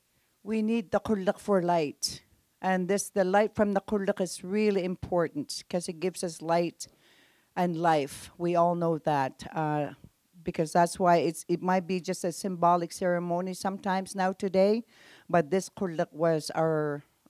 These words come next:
lifeline, uh, back then before electricity. And so Rhoda is using the same analogy 'cause we do need light to have a good life. So it's almost, like, symbolic with this qulluq that it's giving us light.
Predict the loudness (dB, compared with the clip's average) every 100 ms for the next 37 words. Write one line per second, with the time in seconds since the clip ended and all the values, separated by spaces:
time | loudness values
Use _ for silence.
0 | -16 0 4 4 0 -4 0 0 -2 -6
1 | _ _ -20 -14 0 2 4 2 0 0
2 | 0 0 0 0 0 -4 0 0 0 -6
3 | -6 -10 -8 -4 -4 0 0 0 -2 _
4 | _ _ _ _ 4 8 10 8 8 6
5 | 6 4 2 2 0 0 -2 -2 0 -2
6 | 0 -2 2 2 2 -2 -4 -4 -6 -4
7 | -6 -2 -2 -2 -2 -4 -4 -2 0 0
8 | -4 -12 -18 _ -6 -4 0 -2 -2 -4
9 | -6 -2 -2 -2 -6 -14 -20 _ _ _
10 | -6 4 4 4 0 0 0 0 0 -2
11 | -2 -4 0 2 2 0 -4 -2 -2 -4
12 | -6 -4 -2 -4 _ _ _ _ -2 0
13 | 0 -2 -6 -8 -4 -2 -2 -2 -8 -8
14 | -10 -14 -20